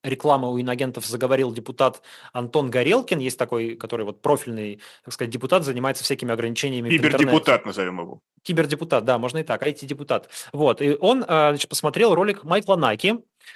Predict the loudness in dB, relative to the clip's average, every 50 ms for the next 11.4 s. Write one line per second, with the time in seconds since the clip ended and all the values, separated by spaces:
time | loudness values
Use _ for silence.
0 | -20 _ -8 -6 -4 -2 -2 -2 -4 -6 -8 -10 -12 -10 -8 -6 -2 -2 -2 -2
1 | 0 2 2 4 2 2 0 0 0 0 0 -2 -6 -8 -6 -6 -6 -8 -8 -10
2 | -10 -10 -10 -8 -4 -4 -2 0 -2 -2 -2 -8 -8 -6 -6 -6 -6 -8 -6 -6
3 | -6 -4 -4 -6 -8 -10 -12 -12 -12 -16 -16 -16 -16 -14 -12 -8 -8 -4 -4 -4
4 | -6 -4 -6 -6 -6 -2 -2 -2 0 0 -2 -4 -4 -4 -6 -2 0 0 0 0
5 | -2 0 2 4 4 4 4 2 0 0 2 2 2 4 4 2 4 4 2 2
6 | 2 -2 -4 -4 -2 -4 -4 -2 -2 -2 0 0 -2 -2 -2 -8 -10 -10 -14 -16
7 | -18 -18 -20 -10 -6 0 0 0 2 2 2 4 6 6 8 8 8 8 8 6
8 | 6 6 4 4 2 -2 -2 0 2 2 2 2 4 4 4 2 2 2 -2 0
9 | 0 0 2 2 2 4 2 2 2 2 0 2 0 0 0 0 0 0 0 0
10 | -2 0 2 2 4 4 4 2 0 -2 -2 2 2 2 2 2 -4 -4 -2 -2
11 | -2 -2 -2 -4 -6 -8 -10